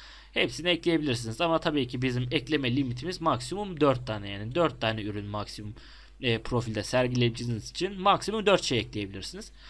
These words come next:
Ben şimdi her şeyi sıfırdan anlatarak başlayacağım. Ee, biliyorsunuz ki leveliniz arttıktan sonra Steam profilinizde çeşitli vitrinler ekleyebiliyorsunuz. İşlemi oyun koleksiyoncusu vitrininde yapacaksınız arkadaşlar.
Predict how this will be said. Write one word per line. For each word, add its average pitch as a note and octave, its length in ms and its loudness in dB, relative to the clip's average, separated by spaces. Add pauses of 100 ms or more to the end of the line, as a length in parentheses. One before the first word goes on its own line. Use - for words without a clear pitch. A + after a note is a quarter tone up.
(340)
Ben A#3+ 160 6
şimdi A3+ 300 0
her A#3+ 220 6
şeyi A3 240 0
sıfırdan D#3 580 4
anlatarak B2+ 540 2
başlayacağım. A#2 440 2 (1500)
Ee, D#3 380 2 (100)
biliyorsunuz G#3+ 760 2
ki F3 340 2
leveliniz F#3+ 420 4
arttıktan F#3 500 0
sonra C#3+ 360 -2 (240)
Steam - 340 -6
profilinizde D3 720 2
çeşitli E3 560 0 (260)
vitrinler E3+ 440 0
ekleyebiliyorsunuz. B2+ 920 0 (400)
İşlemi A3+ 460 2 (220)
oyun A3 300 6
koleksiyoncusu D#3+ 920 0
vitrininde C#3 720 0
yapacaksınız G2+ 720 -2
arkadaşlar. G2 600 -8